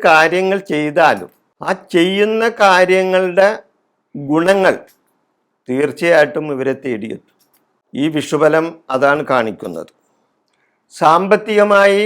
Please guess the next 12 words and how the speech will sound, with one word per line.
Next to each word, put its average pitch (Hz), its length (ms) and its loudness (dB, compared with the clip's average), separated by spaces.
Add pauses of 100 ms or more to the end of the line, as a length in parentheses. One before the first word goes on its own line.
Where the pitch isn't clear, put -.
(120)
ഇവർക്ക് 165 300 0 (100)
നേട്ടങ്ങളുണ്ടാവും, 165 1000 0 (600)
സാമ്പത്തിക 147 600 -2 (120)
നേട്ടങ്ങളുണ്ടാകും. 147 880 -2 (840)
ധനപരമായ 196 840 6 (240)
ഉന്നതിയിലെത്തും. 175 1040 -2 (420)
ധനകാര്യ 202 580 4 (100)
സ്ഥാപനങ്ങളിൽ 190 920 4 (120)
നിന്നും 196 280 -6 (120)
ഇവർക്ക് 170 420 0 (840)
അനുകൂലമായ 208 880 2 (180)
നിലപാടുണ്ടാവും. 165 960 2